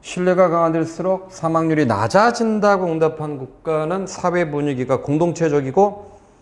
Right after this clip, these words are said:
사람들 간의 유대와 정서적 관계, 상호 협력, 그렇죠? 경제적인 이익 추구에 있어서도 후자의 국가들은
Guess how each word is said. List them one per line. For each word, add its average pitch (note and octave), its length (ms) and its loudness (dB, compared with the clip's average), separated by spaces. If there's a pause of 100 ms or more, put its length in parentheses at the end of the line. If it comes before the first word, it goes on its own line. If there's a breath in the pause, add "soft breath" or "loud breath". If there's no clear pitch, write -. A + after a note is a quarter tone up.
(300 loud breath)
사람들 C3+ 380 4
간의 C3+ 260 2
유대와 C3 320 4
정서적 E3 500 -2
관계, D3 480 -2 (160)
상호 C#3 300 0
협력, D#3 400 -4 (240)
그렇죠? F3+ 440 0 (360 loud breath)
경제적인 D3 560 2
이익 C#3 240 2
추구에 C#3+ 400 0
있어서도 C3+ 480 0
후자의 A#3+ 400 4
국가들은 C#3 560 -2